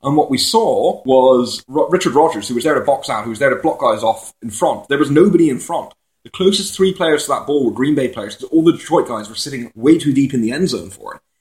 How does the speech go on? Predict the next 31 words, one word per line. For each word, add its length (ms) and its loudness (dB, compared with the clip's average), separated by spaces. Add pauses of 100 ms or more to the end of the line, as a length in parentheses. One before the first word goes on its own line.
(220)
And 80 0
it 40 2
was 100 0
just 220 -6
really, 240 2
really 300 4
frustrating 760 -2
to 80 -18
see, 200 -4
and 80 -10
it's 100 -16
very 240 2
much 400 -10
what 200 -4
we've 120 0
seen 580 -2
from 160 -2
Detroit 400 0
a 100 -2
lot 160 0
over 80 0
the 100 -2
last 260 -4
few 100 -12
years, 240 -4
of 140 -20
doing 240 6
a 40 2
thing 160 0
that 120 -4
works, 480 -6